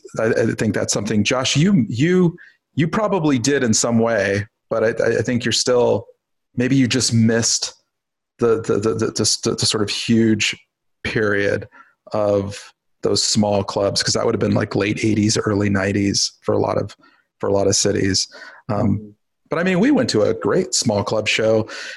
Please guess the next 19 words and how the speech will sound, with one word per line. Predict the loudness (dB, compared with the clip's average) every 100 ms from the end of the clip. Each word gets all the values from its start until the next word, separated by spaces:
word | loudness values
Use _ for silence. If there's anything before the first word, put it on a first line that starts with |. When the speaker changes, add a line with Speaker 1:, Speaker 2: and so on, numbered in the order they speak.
| -6
Speaker 1:
in | -2
L | 0 0
A. | 2 2
We |
saw | 0 -2
Fruit | -2 -2 -2
Bats, | -2 -2 -2 -2 -4 -8 _ _ -8
uh, | -2 0 0 2
Speaker 2:
Yeah. | 2 2
Speaker 1:
there. | 0 0
That | 0
was | 0
a, | 0
that, | 0 -2 -2 -2
that | 0
was | -2
a |
cool | -2 -2
show. | 0 0